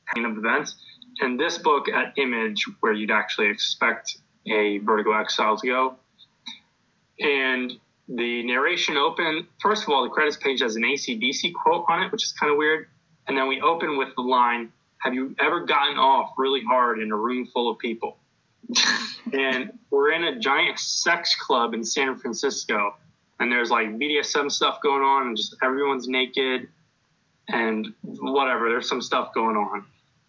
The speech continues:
And then it gets raided by religious zealots. And George and Avery, uh, Avery, uh, a woman, escape and settle into life,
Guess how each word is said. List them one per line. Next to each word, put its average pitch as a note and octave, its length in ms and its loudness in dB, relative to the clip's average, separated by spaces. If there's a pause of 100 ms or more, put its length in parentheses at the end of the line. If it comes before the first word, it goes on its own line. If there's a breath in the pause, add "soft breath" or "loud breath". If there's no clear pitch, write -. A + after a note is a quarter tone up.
(200)
And B2+ 380 -2 (100)
then C#3+ 140 2
it C#3 60 2
gets C#3+ 140 -4
raided D3 360 -2
by C3+ 80 2
religious D3 520 -2
zealots. C3 800 -2 (380)
And B2 420 0
George D#3+ 460 0
and D3+ 240 -6
Avery, A#2+ 720 0 (800)
uh, A2 240 4
Avery, B2 520 -2
uh, C3 140 -2
a A2 320 4
woman, A2+ 500 -2 (360)
escape D#3+ 520 0
and C3+ 120 -4
settle D#3 340 0
into C#3 220 0
life, A2+ 420 0